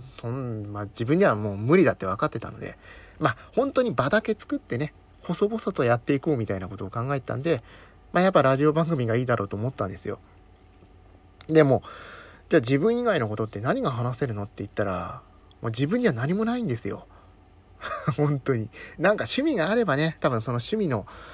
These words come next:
話せるね、番組とかっていうのもあんのかもしれませんけれども、まあ、自分は無趣味なものでね、まあ、本当、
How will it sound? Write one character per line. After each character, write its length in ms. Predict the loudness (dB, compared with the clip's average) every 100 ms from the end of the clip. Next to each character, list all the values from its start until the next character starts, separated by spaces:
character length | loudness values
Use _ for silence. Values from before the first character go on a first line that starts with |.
| -18 -20 -6
話 300 | -2 -2 0
せ 80 | -2
る 80 |
ね、 120 | 0 0
番 240 | -2 -2
組 160 | -2 0
と 100 | 0
か 80 |
っ 40 | -2
て 200 | -2 -2
い 40 |
う 20 | 0
の 80 |
も 100 | -2
あ 40 | -2
ん 80 | -4
の 80 |
か 80 | -6
も 80 | -8
し 100 | -8
れ 80 | -10
ま 140 | -10
せ 120 | -10
ん 100 | -12
け 140 | -10 -8
れ 80 | -6
ど 60 |
も、 320 | -6 -8 -10 -16 -20 -10
ま 80 | -8
あ、 20 |
自 140 | -4
分 120 | 0
は 100 | 0
無 60 | 0
趣 240 | -4 -4
味 120 | -4 -4
な 100 | -4
も 100 | -8
の 100 | -12
で 100 | -10
ね、 180 | -10 -12 -20 -20 -20 -20 -20 -20 -20 -8
ま 80 | -4
あ、 20 |
本 300 | -2 -2 -2
当、 360 | 0 2 0